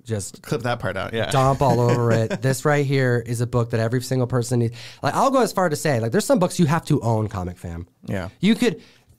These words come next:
Speaker 1: some books that you need to own more than one copy because it will inevitably leave your library shelf because other people will borrow it. You're gonna be like, "Oh, read this," and then you will be without it, and then you need it. You always,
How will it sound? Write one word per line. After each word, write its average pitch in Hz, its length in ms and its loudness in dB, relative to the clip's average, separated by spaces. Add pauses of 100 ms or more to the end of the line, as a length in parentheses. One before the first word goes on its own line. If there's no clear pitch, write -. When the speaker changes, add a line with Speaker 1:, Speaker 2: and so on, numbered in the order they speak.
Speaker 1:
some 277 260 2
books 277 260 2
that 208 80 0
you 220 120 2
need 254 100 4
to 202 60 4
own 180 220 4
more 160 220 4
than 170 120 2
one 151 160 4
copy 143 420 2
because 160 440 2
it 160 160 2
will 160 260 2
inevitably 151 760 2
leave 143 340 2
your 165 300 0
library 123 460 0
shelf 117 500 -4 (260)
because 180 240 0
other 170 140 4
people 202 240 2
will 170 80 4
borrow 135 240 4
it. 104 80 -2
You're 143 100 -4
gonna 143 140 -2
be 123 80 -8
like, 135 40 -4
"Oh, 123 80 -2
read 127 260 -4
this," 180 220 -2
and 127 140 -6
then 127 160 -2
you 143 140 -2
will 143 80 2
be 139 140 0
without 123 340 2
it, 170 160 0
and 139 100 -2
then 131 120 0
you 165 120 2
need 180 220 4
it. - 180 -6
You 131 140 -2
always, 160 280 2